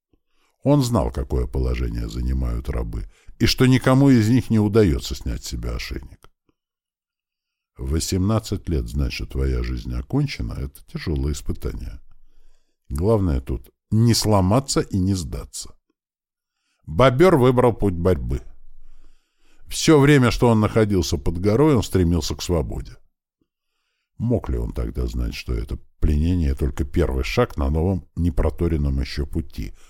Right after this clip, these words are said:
который принесёт ему известность, положение в обществе, а главное — чувство удовлетворения от того, что сделал?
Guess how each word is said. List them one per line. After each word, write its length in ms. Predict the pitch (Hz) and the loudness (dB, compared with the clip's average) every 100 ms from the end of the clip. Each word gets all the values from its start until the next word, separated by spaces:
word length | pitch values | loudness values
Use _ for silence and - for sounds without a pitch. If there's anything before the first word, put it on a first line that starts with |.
| - - | -20 -10
который 400 | - 71 85 78 | -6 -2 0 0
принесёт 580 | - 73 71 - 92 - | 0 0 0 -2 -4 -2
ему 260 | 78 78 | -2 0
известность, 680 | 73 80 110 - - - - - - - - | -2 0 0 -2 -8 -12 -18 -20 -20 -20 0
положение 600 | - 110 107 131 120 117 | 4 6 6 6 6 6
в 40 | 120 | 6
обществе, 500 | - - - 82 73 - - - - | 4 0 -2 -4 -4 -12 -16 -18 0
а 120 | 101 | 0
главное — 520 | 87 117 170 117 85 | 4 4 4 4 2
чувство 400 | 73 - - 101 | 0 -2 0 0
удовлетворения 800 | 92 85 85 - 92 95 73 73 | 0 2 0 2 2 2 2 0
от 120 | 71 | -2
того, 220 | 78 76 | -2 -2
что 200 | 80 - | -4 -4
сделал? 480 | 69 - - - _ | -6 -6 -12 -14 _